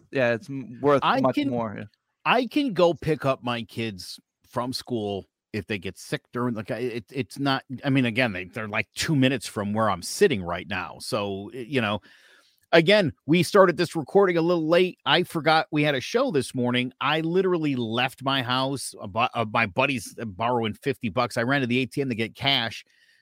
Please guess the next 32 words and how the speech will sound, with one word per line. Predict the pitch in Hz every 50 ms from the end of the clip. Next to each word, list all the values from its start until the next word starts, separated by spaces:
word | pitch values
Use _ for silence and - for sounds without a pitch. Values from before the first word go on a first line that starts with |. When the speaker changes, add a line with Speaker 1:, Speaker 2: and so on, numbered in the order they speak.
| _ _ _ _ _ -
Speaker 2:
Like, | 147 160 - -
everything | - 170 175 226 247 196 - 214 226 208
in | 185 160
my | 156 151 143
world | 127 117 113 110 117 135 143 143 143 135 127 120 117
is, | 113 104 98
like, | 117 120 117 113 - - 104 -
five | - - - - 143 160 165 123 127
minutes | 151 151 147 131 - 143
away | 123 117 117 120 110
from | - 110 98 90
me. | 85 71 73 82 _ _ _ _ _ _ _ _ _
Like, | - 120 127 123
you | 143 190 233 247
have | 208 175
no | 170 170 170 175 180 180 175
idea. | 175 175 170 160 147
Like, | 151 147
I | 131 143 165 196
live | 233 247 247 240 202
in | 196
a | 160 135
place | - - 170 156 160 160 147 123 -
where | 139 131 123 113 107
five | - - - - - 170 170 170 180 185 160
minutes | 156 170 165 160 147 -
from | - - 147 139 127
my | 123 120 120 131 131
house, | 104 139 135 123 110 107 - - - _
name | - 135 135 147 165 190 220 214
a | 165
thing, | - - - 196 180 147 117 104 98